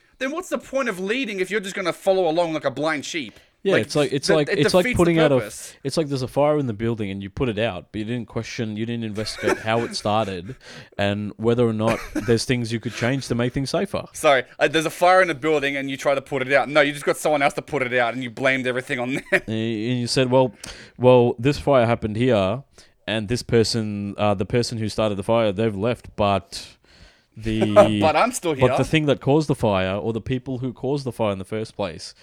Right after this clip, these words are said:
Speaker 2: they are still there." <laughs> Or
Speaker 1: Yeah,
Speaker 2: whatever, you
Speaker 1: yeah,
Speaker 2: know what
Speaker 1: yeah,
Speaker 2: I mean?
Speaker 1: yeah.
Speaker 2: But if there is some positive news from that earnings call,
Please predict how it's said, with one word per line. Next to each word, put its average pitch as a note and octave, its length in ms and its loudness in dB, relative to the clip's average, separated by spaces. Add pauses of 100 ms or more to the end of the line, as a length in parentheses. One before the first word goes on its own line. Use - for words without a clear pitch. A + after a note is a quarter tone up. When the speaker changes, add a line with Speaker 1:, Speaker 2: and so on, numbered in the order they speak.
(320)
Speaker 2:
they G#2 480 0
are F#2+ 140 -8
still F2+ 220 -10
there." - 180 -16 (200)
<laughs> - 100 -6 (440)
Or A#2 200 -8
Speaker 1:
Yeah, A2+ 200 -2
Speaker 2:
whatever, F2+ 140 -12
you C3+ 80 -8
Speaker 1:
yeah, A#2 120 0
Speaker 2:
know G2 60 -6
what A2 80 -4
Speaker 1:
yeah, A#2+ 80 0
Speaker 2:
I G2 40 -4
mean? F2+ 120 -8
Speaker 1:
yeah. A2 160 -4 (640)
Speaker 2:
But C#3+ 340 4 (320)
if C3+ 100 -2
there D#3+ 200 4
is F3+ 100 4
some B2 320 -2
positive G#2+ 380 -2
news G2 320 -6
from G2+ 220 -8
that F#2+ 140 -4
earnings G2 360 -8
call, D#2+ 440 -10